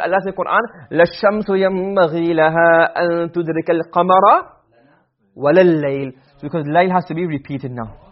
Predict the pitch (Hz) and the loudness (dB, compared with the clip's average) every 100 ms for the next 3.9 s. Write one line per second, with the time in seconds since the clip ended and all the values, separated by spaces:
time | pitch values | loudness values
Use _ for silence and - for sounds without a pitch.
0 | - - _ 160 147 - - 151 151 214 | -20 -20 _ 2 2 0 -2 -2 2 2
1 | 226 208 190 233 277 262 262 240 196 196 | 2 0 -2 -2 0 2 2 2 -2 -2
2 | 190 185 208 220 185 - 175 180 202 214 | 0 0 -2 -4 -6 -6 -2 2 2 2
3 | 196 185 190 196 180 - 240 226 339 | -2 -4 -4 -4 -6 -2 2 2 0